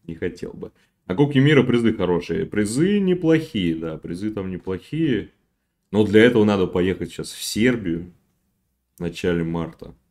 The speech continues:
Отыграть там десять дней. Я очень хочу, кстати, ребята. Вот у меня два жела-, э, оффлайн, кто-то спрашивает про оффлайн. Хочу поехать, может быть, в Рейкьявик в начале апреля.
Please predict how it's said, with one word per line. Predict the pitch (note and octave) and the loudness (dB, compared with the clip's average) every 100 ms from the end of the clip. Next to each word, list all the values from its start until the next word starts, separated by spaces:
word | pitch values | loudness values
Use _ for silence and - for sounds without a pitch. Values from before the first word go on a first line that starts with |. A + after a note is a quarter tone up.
| _ _ _ _ _ | _ _ _ _ _
Отыграть | - F2 G2 G#2 - | -8 -4 2 2 0
там | - E2+ | -4 -8
десять | E2 F#2 - F2 | -4 -6 -6 -10
дней. | E2+ F#2 A#2 A#2 A2+ _ _ _ _ _ _ _ _ _ _ _ _ _ _ _ _ _ _ | -8 -4 -4 -6 -10 _ _ _ _ _ _ _ _ _ _ _ _ _ _ _ _ _ _
Я | F#2 G#2 C#3 C3+ - | -4 2 2 2 2
очень | B2 B2+ A#2 | 2 2 0
хочу, | G2 - A2+ | -2 -2 -6
кстати, | - G2+ F2+ E2+ | -4 -2 -2 -2
ребята. | E2 E2 E2 - F2 _ _ | -6 -4 -6 -6 -14 _ _
Вот | E2+ | -8
у | G2 | -4
меня | G2+ | -2
два | G2+ G#2+ | 2 2
жела-, | F2+ F#2 F2+ | 2 -2 -2
э, | D2 D#2 B1+ E2+ | -4 -6 -8 -8
оффлайн, | F2+ - F#2 E2 - | -6 -2 -2 -2 -8
кто-то | _ F2 E2 | _ -8 -8
спрашивает | - G#2+ B2+ F#2 D#2+ - _ _ _ _ _ _ - | -4 -4 -4 -4 -4 -6 _ _ _ _ _ _ -8
про | F#2 F2 | -4 -4
оффлайн. | - F#2 E2 D2+ _ | -2 -2 -2 -6 _
Хочу | F#2+ F2 C3 | -8 -4 -2
поехать, | G#2 G#2+ G#2 F#2+ | 2 4 2 0
может | G2+ F2+ | 0 0
быть, | F#2 F2+ | -6 -6
в | |
Рейкьявик | F#2+ - B2+ E3 A#2 - | -6 0 2 4 2 0
в | |
начале | E2+ - E2+ E2 | -6 -2 0 0
апреля. | E2 E2+ E2+ D#2+ D#2+ | -2 -2 -4 -4 -8